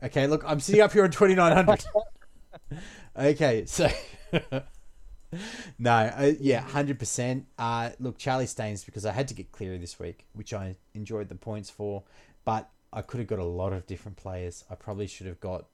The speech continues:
you know, almost anyone else. I didn't.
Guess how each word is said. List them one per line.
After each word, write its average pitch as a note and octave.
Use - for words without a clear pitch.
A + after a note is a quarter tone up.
you G#2+
know, F2
almost A2
anyone G2
else. B2
I G#2
didn't. -